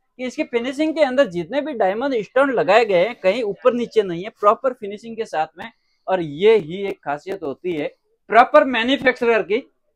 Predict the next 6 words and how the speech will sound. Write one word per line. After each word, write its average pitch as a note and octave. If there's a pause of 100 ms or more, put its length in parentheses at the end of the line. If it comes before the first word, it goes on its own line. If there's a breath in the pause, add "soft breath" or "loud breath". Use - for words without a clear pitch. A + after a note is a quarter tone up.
(500)
बेस्ट G3+
मैन्युफैक्चरर A3
की। G#3 (320)
सर, G3+ (340)
अजीत E3+
जॉन F3+